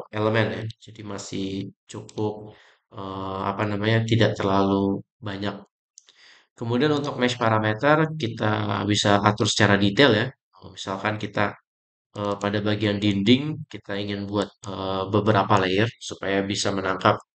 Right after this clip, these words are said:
efek boundary layer yang lebih baik, misalkan sebesar, sebanyak lima. Kemudian rate dari, eh, pertumbuhan jumlah layernya atau ketebalan layernya,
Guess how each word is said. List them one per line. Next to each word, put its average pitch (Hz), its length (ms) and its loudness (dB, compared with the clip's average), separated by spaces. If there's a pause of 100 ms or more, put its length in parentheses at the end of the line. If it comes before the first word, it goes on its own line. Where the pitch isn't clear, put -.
efek 113 400 -4
boundary 104 640 0
layer 104 320 6
yang 107 220 4
lebih 107 180 2
baik, 104 220 2 (100)
misalkan - 320 -12
sebesar, 104 440 -4 (200)
sebanyak 104 400 2
lima. 104 320 2 (560)
Kemudian 110 720 0
rate 120 320 4
dari, 107 640 2
eh, 107 300 2
pertumbuhan 110 680 4
jumlah 107 400 2
layernya 101 380 2 (100)
atau 104 240 2
ketebalan 101 560 0
layernya, 104 320 4